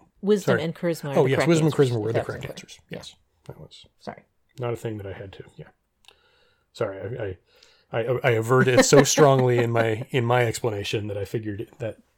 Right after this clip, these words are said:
Speaker 2: that, that had been answered.
Speaker 1: Sure.
Speaker 2: Uh, and also, I will point out that, uh, for a while in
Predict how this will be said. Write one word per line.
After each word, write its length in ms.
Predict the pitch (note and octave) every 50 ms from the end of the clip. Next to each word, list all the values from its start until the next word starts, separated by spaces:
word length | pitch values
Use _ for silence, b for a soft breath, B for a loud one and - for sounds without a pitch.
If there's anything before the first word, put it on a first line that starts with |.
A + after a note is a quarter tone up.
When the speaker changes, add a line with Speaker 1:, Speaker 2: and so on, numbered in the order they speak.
| _ _ -
Speaker 2:
that, 200 | - G#2 - -
that 140 | - A2 -
had 120 | - G#2+
been 220 | G2 G2+ G2 G2 A2 -
answered. 360 | A2+ G#2 F#2+ - - C#3+ - _ _ _ B B B B B B B B B B B
Speaker 1:
Sure. 160 | - - A2+
Speaker 2:
Uh, 60 | A2+ -
and 100 | C#3+ C3+
also, 220 | D3 C#3+ - D#3 C3
I 40 | C3+
will 160 | C3 C3 B2
point 220 | - - C3+ B2 A#2+
out 220 | A2+ A2 G#2 A2
that, 200 | A#2+ A2+ G#2+ - - - - - - -
uh, 300 | C3 A#2 G#2 G2+ G2+ G2 G#2 G2+ _ _ _ _ _ _ _ -
for 200 | - - B2+ A#2
a 60 | A#2+ A#2+
while 400 | A#2+ A#2+ A#2+ B2 A#2+ A2+ A2 G#2+
in 420 | A2+ G#2+ A2 A2 G#2+ G#2+ G#2 G2+